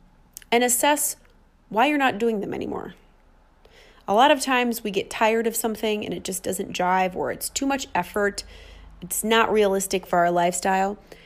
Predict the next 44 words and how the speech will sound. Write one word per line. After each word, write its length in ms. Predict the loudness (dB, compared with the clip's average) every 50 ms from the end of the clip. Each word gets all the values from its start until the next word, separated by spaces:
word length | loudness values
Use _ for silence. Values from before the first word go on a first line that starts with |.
| -20 -20 _ -20 _ -20 -20 -14 -4 0
and 120 | 2 2 2
assess 420 | 2 2 2 2 2 2 2 2
why 200 | 4 4 6 6
they 80 | 6 4
didn't 240 | 2 2 0 0
work, 260 | 0 0 0 0 0 2
or 220 | 2 2 2 2
if 220 | 0 -2 -2 -2 -4
you 160 | -4 -4 -2
just 240 | 0 0 0 0 0
simply 280 | 0 0 0 0 0
stop 380 | 0 0 2 2 2 2 2 2
doing 300 | 0 2 2 2 0 -2
them. 280 | -4 -6 -8 -10 -12 -16 _ _ 2 2
But 200 | 2 2 0 -8 -18 -20 -20 -12
something 300 | -4 0 2 6 6 6
like 160 | 6 4 4 6
Weight 180 | 6 4 6
Watchers, 680 | 4 2 2 2 0 -2 -2 -2 0 0 -2 -2 -4 -8 -16 _ _ _ _ -12 -6
um, 420 | -4 -2 -2 -2 -2 -4 -6 -8 -10 -16 -10 -2
I 140 | 2 2 2
did 240 | 4 2 0 0 2
Weight 140 | 0 2 4
Watchers 360 | 4 4 4 2 2 2 2
a 60 | 2
billion 320 | 2 2 2 2 2 0 0
times, 400 | 0 0 2 2 2 2 0 0 -4 -4
and 160 | -2 -2 -2
it 160 | -4 -4 -2
worked 380 | 0 0 0 0 -2 -4 -6 0
every 280 | 2 2 2 2 0 -2
single 300 | -2 -2 -4 -2 -4 -4
time 320 | -4 -2 -2 -2 -2 -2 -2
until 420 | -2 -2 -2 -2 -2 -2 -2 0 2
I 200 | 2 2 2 2
stopped 400 | 0 -2 -2 -2 -2 -4 -4 -4
working 320 | -4 -4 -4 -4 -4 -2
it. 260 | -2 -2 -4 -6 -14 -20 _ _ _ _ _ _ -20 -20 -20 _ _ 6
But 180 | 6 6 6
Weight 140 | 6 4 6
Watchers 400 | 6 4 4 4 2 -2 -2 0
was 160 | -2 -2 -2
very 240 | 0 0 0 0 0
balanced, 640 | 0 0 0 0 0 0 -2 -2 -4 -6 -8 -10 -12